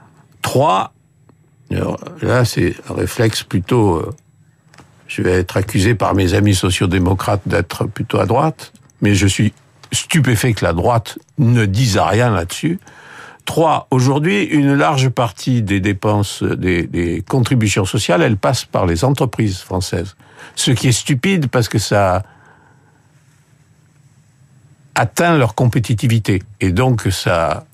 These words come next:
explique aussi notre mal à avoir de la croissance. On a beaucoup moins de croissance que les États-Unis, beaucoup moins de croissance que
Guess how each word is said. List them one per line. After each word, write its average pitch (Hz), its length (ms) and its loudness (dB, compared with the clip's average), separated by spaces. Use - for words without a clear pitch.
explique 135 560 -2
aussi 135 440 0
notre 92 300 -2
mal 120 420 2
à 85 80 -2
avoir 98 300 2
de 87 80 2
la 85 100 0
croissance. 90 540 -4
On 80 80 -4
a 87 80 -2
beaucoup 107 460 0
moins 127 200 2
de 107 60 2
croissance 110 680 0
que - 160 -6
les 90 380 0
États-Unis, 110 500 2
beaucoup 104 280 -2
moins 113 120 2
de 98 60 0
croissance 104 480 -2
que 90 180 -2